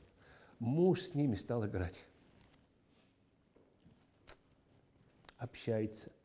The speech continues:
У нас же мальчики младшие, так важно.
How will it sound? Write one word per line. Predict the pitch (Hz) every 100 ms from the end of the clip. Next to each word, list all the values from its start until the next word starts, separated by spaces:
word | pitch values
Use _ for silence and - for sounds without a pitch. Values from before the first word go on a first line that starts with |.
| - - - -
У |
нас | 147 151 -
же |
мальчики | 120 135 151 - - -
младшие, | 104 98 - - -
так | - 151 113
важно. | 110 117 - 135